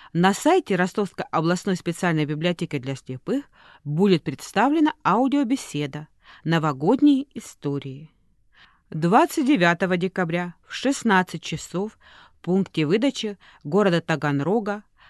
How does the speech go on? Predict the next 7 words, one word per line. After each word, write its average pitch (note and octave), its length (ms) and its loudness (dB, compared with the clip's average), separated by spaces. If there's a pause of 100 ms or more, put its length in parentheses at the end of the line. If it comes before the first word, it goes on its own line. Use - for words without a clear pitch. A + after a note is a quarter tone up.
пройдет E3+ 520 0
музыкальная G#3 680 2
гостиная. C#3+ 920 -6 (540)
Новый D#3 420 2
год F#3+ 380 0 (100)
отметим G#3+ 560 0
вместе C#3+ 640 -4